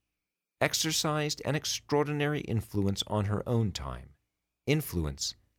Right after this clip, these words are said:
that continues into the present. There can be little question that had she not elected to spend her inheritance on what her brother called Kitty's Folly, the Sisters of Mercy congregation would not have emerged in Dublin,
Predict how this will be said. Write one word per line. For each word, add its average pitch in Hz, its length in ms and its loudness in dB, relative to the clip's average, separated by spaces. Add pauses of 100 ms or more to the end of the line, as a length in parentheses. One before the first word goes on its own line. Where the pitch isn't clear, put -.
(120)
that 107 180 0
continues 98 800 -2
into 87 280 -2
the 76 100 -6
present. 73 560 -6 (1500)
There 196 180 4
can 190 240 0
be 160 120 6
little 175 240 4
question 120 440 -2
that 95 140 0
had 120 200 -2
she - 180 0
not 117 400 0
elected 127 440 0
to 101 100 -2
spend 123 400 0
her 143 140 0
inheritance 113 680 -2 (460)
on 110 120 2
what 113 120 6
her 123 80 2
brother 120 340 2
called 123 540 0
Kitty's 143 400 2
Folly, 64 480 -4 (640)
the 123 80 4
Sisters 160 460 2
of 139 160 0
Mercy 120 320 2
congregation 85 840 -2 (340)
would 101 160 2
not 85 260 2
have 113 160 -2
emerged 76 480 -2
in 85 100 2
Dublin, 73 420 -4